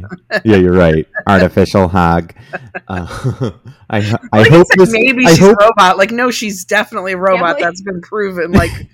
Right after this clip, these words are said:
Speaker 1: <laughs>
Speaker 2: several times.
Speaker 1: I hope this hug finds you well. <laughs>
Speaker 2: Also,
Speaker 1: Uh,
Speaker 2: like, she could just hug them. Are they really,
Speaker 3: I,
Speaker 2: like,
Speaker 3: I know.
Speaker 2: a risk?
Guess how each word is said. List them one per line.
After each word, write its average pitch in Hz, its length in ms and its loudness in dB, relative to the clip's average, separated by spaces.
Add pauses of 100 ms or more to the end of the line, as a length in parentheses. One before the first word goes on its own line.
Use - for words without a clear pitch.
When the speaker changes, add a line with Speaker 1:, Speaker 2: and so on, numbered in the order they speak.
Speaker 1:
<laughs> 175 240 -18
Speaker 2:
several 175 500 -4
times. 175 260 -8 (240)
Speaker 1:
I 139 120 -2
hope 175 320 -2
this 185 220 0
hug 123 360 -4
finds 107 420 -4
you 90 140 -4
well. 85 480 -10 (380)
<laughs> 247 840 -2 (1400)
Speaker 2:
Also, 440 380 0
Speaker 1:
Uh, 392 60 -4
Speaker 2:
like, 381 220 -2
she 392 160 -6
could - 140 -6
just - 180 -8
hug 175 260 -4
them. 160 420 -6
Are 226 140 -8
they 247 140 -8
really, 240 420 -8
Speaker 3:
I, 220 80 -12
Speaker 2:
like, 202 260 -6 (600)
Speaker 3:
I 359 180 -20
know. 254 380 -14
Speaker 2:
a 208 80 -10
risk? 208 500 -12